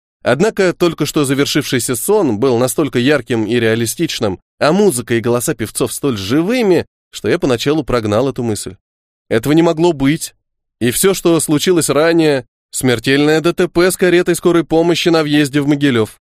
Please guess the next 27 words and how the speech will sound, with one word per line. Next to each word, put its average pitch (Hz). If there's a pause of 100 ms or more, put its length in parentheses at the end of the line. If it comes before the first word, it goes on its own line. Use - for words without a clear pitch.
(120)
мое 117
перемещение 151
в 170
прошлое, 120 (240)
отступление 127
с -
русской 160
армией, 151
сражение 160
под 185
Смоленском 175
и 175
Бородино, 175 (300)
поездка 123
в -
Петербург, 165 (180)
встречи 175
и 135
беседы 131
с -
Александром 135
Первым, 190 (320)
последующее 165
возвращение 156
в 135
Тарутинский 135
лагерь – 196